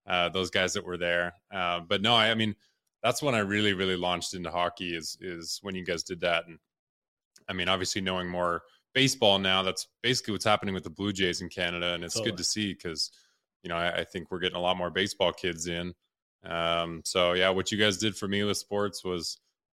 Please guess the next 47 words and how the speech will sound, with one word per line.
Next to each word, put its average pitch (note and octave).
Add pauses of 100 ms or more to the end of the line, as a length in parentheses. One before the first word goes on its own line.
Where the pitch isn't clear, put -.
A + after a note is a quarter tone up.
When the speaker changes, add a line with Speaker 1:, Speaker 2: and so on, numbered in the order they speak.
Speaker 1:
pretty G2+
incredible. F#2+
And E2 (220)
yeah, F2+
I E2+
have F2+
you F#2
guys F#2
to A2
thank F#2+
for G2
a E2
lot. F2+
That's -
for G2+
sure. F#2 (180)
Speaker 2:
There A#2
you A#2+
go. B2 (380)
Uh, F3 (100)
now, F3 (280)
Red F3+
had D#3
mentioned D3+
it. F#2+
You C#3+
can D3
walk D3
around D3
rather B2+
anonymously C#3+
in D3+
Calgary, D#3+ (100)
and C3
that's - (420)
fine. G2+
We C3+
don't C3
get A#2+
Atlanta A2+
Braves A2+
games A#2+
on A2+
T A#2+
V A#2
very A2+
often. G#2